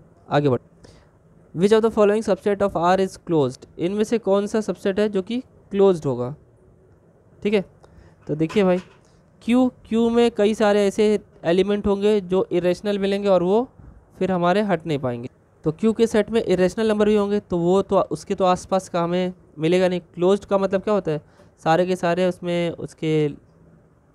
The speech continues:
आपके लिमिट पॉइंट उसमें फॉल करने चाहिए। क्यू का कॉम्प्लीमेंट, क्यू का कॉम्प्लीमेंट इरेशनल नंबर होता है, इरेशनल नंबर भी वही उसी तरीके से बिहेव करेगा जैसे क्यू बिहेव करेगा।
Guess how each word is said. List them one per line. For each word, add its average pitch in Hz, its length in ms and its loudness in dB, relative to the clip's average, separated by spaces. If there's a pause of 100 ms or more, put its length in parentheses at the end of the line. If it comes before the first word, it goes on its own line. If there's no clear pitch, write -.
(120)
आपके 139 360 -4 (480)
लिमिट 180 220 -2
पॉइंट 175 220 2
उसमें 208 320 -4 (420)
फॉल 170 200 2
करने 131 280 -4
चाहिए। 127 240 -8 (400)
क्यू 220 140 0
का 220 280 4
कॉम्प्लीमेंट, 202 800 -2
क्यू 214 120 -2
का 214 120 2
कॉम्प्लीमेंट 196 520 0
इरेशनल 180 460 0
नंबर 190 220 2
होता 180 200 0
है, 170 60 2
इरेशनल 170 340 0
नंबर 180 260 2
भी 196 220 0
वही 180 300 2
उसी 175 160 -4
तरीके 185 240 -2
से 185 100 -2
बिहेव 180 200 2
करेगा 175 280 2
जैसे 165 200 -4
क्यू 175 240 -2
बिहेव 165 260 0
करेगा। 147 380 -6